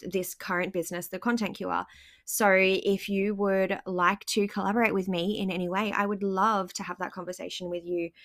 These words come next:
and see how we can leverage one another's audiences to,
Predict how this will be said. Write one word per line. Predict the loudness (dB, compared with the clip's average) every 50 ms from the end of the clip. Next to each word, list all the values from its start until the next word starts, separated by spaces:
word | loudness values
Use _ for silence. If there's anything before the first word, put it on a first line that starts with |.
| -20 -20 -20 -20 _ _ 6
and | 8 8 8 8 6 4 2 2 0
see | -2 -2 0 0 0 0
how | 0 0 0 0 2
we | 0 0 -2
can | -2 -6 -8 -6 -6 -6 -4 -6 -6 -6 -2
leverage | 0 0 2 2 4 2 2 2 0
one | 0 0 0
another's | 0 2 2 0 0 0
audiences | 0 0 2 2 0 0 -2 -2 -2 -4 -4 -4 -10 -8 -4
to, | -2 -2 0 0 0 0 0 0 -2